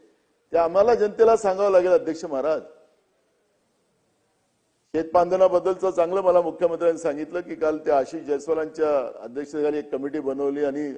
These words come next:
आम्ही करतोय आणि चालू करतोय, पण त्याला पैशाचं प्रोव्हिजन का राहणार आहे? फार हालत खराब आहे, अध्यक्ष महाराज. तुम्ही मुंबईवाले ठीक आहात,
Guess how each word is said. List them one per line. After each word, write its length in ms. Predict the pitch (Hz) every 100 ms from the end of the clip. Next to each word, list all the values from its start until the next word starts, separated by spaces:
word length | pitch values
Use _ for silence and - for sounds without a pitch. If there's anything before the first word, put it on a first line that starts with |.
| -
आम्ही 140 | 117 131
करतोय 400 | 131 120 151 143
आणि 280 | 135 135 120 - _ -
चालू 220 | 135 147
करतोय, 340 | 135 123 - 143
पण 160 | 147
त्याला 160 | 202 170
पैशाचं 520 | - 135 - 220 226
प्रोव्हिजन 340 | 226 202 196
का 200 | 185 170
राहणार 300 | 139 117 90
आहे? 100 | - - _ _ _ _ _ _ _ -
फार 120 | 160
हालत 220 | 190 208 208
खराब 260 | 196 202 190
आहे, 100 | 185
अध्यक्ष 220 | 185 180
महाराज. 240 | 180 202
तुम्ही 240 | 196 180 165
मुंबईवाले 420 | 170 190 190 190
ठीक 260 | 180 180
आहात, 180 | 202 170